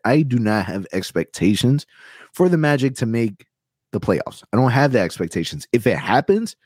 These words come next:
exceeded my expectations, right? I believe, and this is me maybe being too optimistic, that the Magic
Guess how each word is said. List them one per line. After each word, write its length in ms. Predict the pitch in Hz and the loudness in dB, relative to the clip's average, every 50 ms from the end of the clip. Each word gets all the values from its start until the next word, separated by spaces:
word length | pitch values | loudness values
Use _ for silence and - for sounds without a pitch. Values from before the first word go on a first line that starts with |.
| _ _ _ _ _ _ _ _ | _ _ _ _ _ _ _ _
exceeded 480 | 156 165 - - - 269 277 269 190 160 | -2 -2 0 0 0 2 4 4 4 2
my 220 | 135 117 104 95 | 2 0 0 -2
expectations, 840 | 87 - - - 87 76 - - 76 - - - - - - - _ _ _ _ - | -4 -6 -8 -10 -10 -10 -10 -12 -12 -12 -14 -20 -20 -20 -20 -20 _ _ _ _ -2
right? 280 | 82 90 117 147 - - _ _ _ _ _ _ _ _ _ _ _ _ _ _ _ _ _ _ _ - | 2 2 2 2 0 -4 _ _ _ _ _ _ _ _ _ _ _ _ _ _ _ _ _ _ _ 0
I 320 | 117 127 131 131 127 123 | 2 2 2 2 2 0
believe, 920 | 117 104 110 117 110 110 113 117 127 185 269 285 220 147 120 113 107 101 - _ | 0 -2 -4 -4 -2 -2 -4 -4 -4 -6 -4 0 2 2 2 2 0 -2 -4 _
and 160 | 107 110 104 98 | 0 0 2 2
this 200 | 113 117 - 127 | 2 0 2 0
is 140 | 117 113 | 0 2
me 300 | 113 110 117 123 131 143 | 2 2 2 4 4 4
maybe 480 | 151 131 98 85 90 92 110 127 123 123 | 2 2 2 2 2 2 2 2 2 2
being 240 | 131 139 139 135 127 | 2 2 2 2 0
too 220 | - - 135 143 | 0 2 2 2
optimistic, 760 | 139 139 - - 107 113 151 220 - - - 120 123 - - _ _ _ _ - - _ _ _ _ | 2 2 0 -4 -4 -2 -2 -2 -2 -2 -2 -2 -2 -4 -8 _ _ _ _ -20 -20 _ _ _ _
that 280 | 143 156 160 165 170 - _ _ _ _ _ _ _ _ | 0 0 2 2 -2 -4 _ _ _ _ _ _ _ _
the 140 | 127 117 156 | -4 -2 0
Magic 500 | 147 139 143 160 180 190 185 202 190 - | 0 2 2 2 0 0 -2 -4 -6 -6